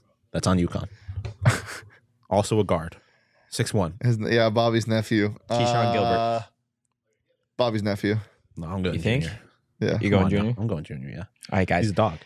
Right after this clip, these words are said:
Speaker 3: You're going my son? My son is winning?
Speaker 1: Yes.
Speaker 3: That's awesome. Um, guys.
Speaker 1: Dude,
Speaker 2: What?
Speaker 1: also, UConn
Speaker 3: My
Speaker 1: has
Speaker 3: son
Speaker 1: an
Speaker 3: junior?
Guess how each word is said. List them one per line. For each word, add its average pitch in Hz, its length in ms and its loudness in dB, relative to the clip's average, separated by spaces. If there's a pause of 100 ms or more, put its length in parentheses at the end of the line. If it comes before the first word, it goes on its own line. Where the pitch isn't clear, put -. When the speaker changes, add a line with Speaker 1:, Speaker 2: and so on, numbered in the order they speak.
(600)
Speaker 3:
You're 135 100 -2
going 185 140 0
my 143 80 0
son? 135 260 -2
My 190 100 0
son 127 220 -2
is 151 120 0
winning? 151 160 0
Speaker 1:
Yes. 98 280 -4
Speaker 3:
That's - 220 -8
awesome. 107 280 -10 (240)
Um, 151 300 0
guys. 113 360 -2 (420)
Speaker 1:
Dude, 143 160 0
Speaker 2:
What? 440 320 -2
Speaker 1:
also, 170 320 -2
UConn 156 240 -2
Speaker 3:
My 214 80 0
Speaker 1:
has - 80 0
Speaker 3:
son 151 100 0
Speaker 1:
an 165 60 2
Speaker 3:
junior? 277 300 -2